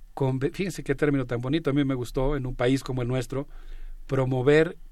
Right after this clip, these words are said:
conversaciones culturales, argumentativas, para enfrentar los problemas derivados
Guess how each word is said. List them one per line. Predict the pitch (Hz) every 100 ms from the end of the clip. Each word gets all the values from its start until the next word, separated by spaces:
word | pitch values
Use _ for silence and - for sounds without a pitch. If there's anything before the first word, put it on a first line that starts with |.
| -
conversaciones | - 123 123 - 117 - 139 135 127 - - - -
culturales, | 180 190 - 135 131 123 131 131 - - - -
argumentativas, | - 175 180 147 143 139 131 - 127 127 135 - - - - -
para | 127 127
enfrentar | 117 120 117 147
los | 139 123
problemas | 127 123 135 135
derivados | 123 113 117 123 117 -